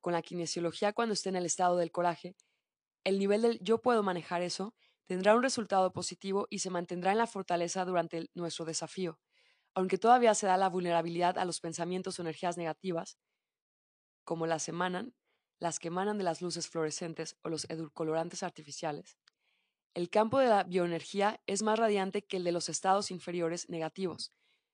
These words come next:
debido a que el coraje es un campo de energía de fortaleza más resistente, las enfermedades físicas son menos propensas a ser un aspecto predominante de la vida. Pueden haber residuos crónicos de enfermedades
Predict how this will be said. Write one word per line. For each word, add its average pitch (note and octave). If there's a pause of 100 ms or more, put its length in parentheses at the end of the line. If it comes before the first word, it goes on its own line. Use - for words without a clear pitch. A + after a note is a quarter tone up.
(120)
debido G3+
a A3
que G#3+
el F#3
coraje F#3+
es G3
un F#3
campo G3
de G#3+
energía F3+
de F3+
fortaleza E3+ (320)
más F3+
resistente, F#3 (360)
las E3+
enfermedades F#3
físicas G3
son F#3+
menos G3
propensas F3+
a E3+
ser G3+
un A3
aspecto F#3+
predominante F3
de E3+
la D#3+
vida. D#3+ (540)
Pueden B3
haber G3+
residuos F#3
crónicos F#3+
de F3
enfermedades F3